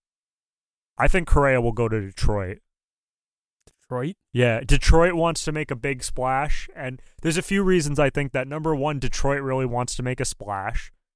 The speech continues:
Speaker 1: They're, they have a lot of their prospects ready to come up. They wanna make a splash. Um, he, A J Hinch is the manager there, and we know Correa has that connection from the
Speaker 2: <laughs>
Speaker 1: Astros.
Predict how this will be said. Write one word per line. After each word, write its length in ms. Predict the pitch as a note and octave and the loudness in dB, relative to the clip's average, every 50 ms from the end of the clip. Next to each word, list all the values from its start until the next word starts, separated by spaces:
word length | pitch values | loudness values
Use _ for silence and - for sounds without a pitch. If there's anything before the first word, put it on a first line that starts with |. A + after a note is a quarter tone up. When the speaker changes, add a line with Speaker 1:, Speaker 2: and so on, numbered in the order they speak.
| _ _ _ _ _ | _ _ _ _ _
Speaker 1:
They're, 180 | - B2 B2+ C#3 | -2 -2 -2 0
they 180 | B2+ C3 B2+ A#2+ | 0 0 0 2
have 320 | A#2 B2+ B2+ B2 A2+ A#2+ | 2 2 2 2 0 -4
a 100 | - B2+ | -6 -4
lot 240 | A#2 A#2+ B2 B2+ B2 | 0 2 2 2 2
of 80 | A#2+ | 0
their 140 | A2+ A#2+ A2+ | 0 0 6
prospects 720 | - - - A#2+ A#2 A#2 - - - C3 A#2 A2+ - - - | 8 10 10 10 8 4 4 4 4 0 -2 -4 -4 -4 -4
ready 260 | A#2 A2+ A2+ A#2+ G#2+ | -4 -2 -4 -4 -6
to 80 | G#2+ | -6
come 280 | - - - A2+ A2 G#2+ | -8 -6 -6 -6 -4 -4
up. 180 | G#2+ A2 - - | -6 -4 -2 -2
They 80 | A2+ A2 | -2 -2
wanna 200 | A2 A2+ A#2 A#2 | -2 -2 -2 -4
make 200 | A2+ A2 A2 - | -4 -6 -6 -6
a 60 | G#2 | -6
splash. 640 | - - - - G#2+ G#2+ A2 A2 A2 G#2+ - - - | -6 -6 -8 -6 -4 -4 -2 -2 0 2 2 0 0
Um, 360 | - A#2 G#2 G2 G2 F#2+ G2+ - _ _ _ - - _ _ _ _ _ _ _ _ _ _ _ _ _ _ _ _ _ _ _ | -4 -6 -8 -8 -8 -10 -12 -14 _ _ _ -20 -20 _ _ _ _ _ _ _ _ _ _ _ _ _ _ _ _ _ _ _
he, 300 | - - - C3 D3+ - - - | 2 4 4 4 4 -2 -6 -2
A 180 | - C#3+ D3 D3+ | 2 2 2 2
J 280 | - - D3+ D3 C#3+ | 2 2 2 2 4
Hinch 340 | B2+ C3+ C#3+ D3+ D3 - - | 4 4 4 4 2 2 0
is 100 | C#3 A#2+ | -2 0
the 100 | - C#3+ | 0 -2
manager 600 | C3 B2+ B2+ C3 C3+ C#3 C#3 B2 - C#3+ C#3+ C#3+ | 0 0 0 0 2 0 0 2 4 4 4 4
there, 340 | C3+ C3+ C3+ C#3 C#3+ C#3 C3+ | 4 4 4 4 4 4 2
and 120 | B2+ A2+ A#2 | 2 2 0
we 100 | A#2+ B2 | 0 2
know 160 | B2 B2 A#2+ | 2 2 2
Correa 540 | A#2+ - - B2+ A#2+ A#2+ A#2 A#2+ B2 A#2+ G#2+ | 4 4 2 2 0 -2 -2 -2 -2 0 0
has 180 | A2 A#2 G#2+ | 0 -2 -2
that 180 | - A#2+ A#2 - | -2 -4 -6 -4
connection 460 | - A#2 A2+ A2 A#2 - - - - | -4 -4 -2 -2 -2 -2 0 0 2
from 220 | - - B2+ A#2+ | 2 2 0 -2
the 100 | B2 B2 | -2 -2
Speaker 2:
<laughs> 0 | |
Speaker 1:
Astros. 720 | A#2 G#2+ G#2+ A2 - - - A#2 A2 A2+ C3+ D3 D3 - - | -2 -2 -2 -2 -2 -4 -4 -2 -2 -2 -2 -2 -2 -2 0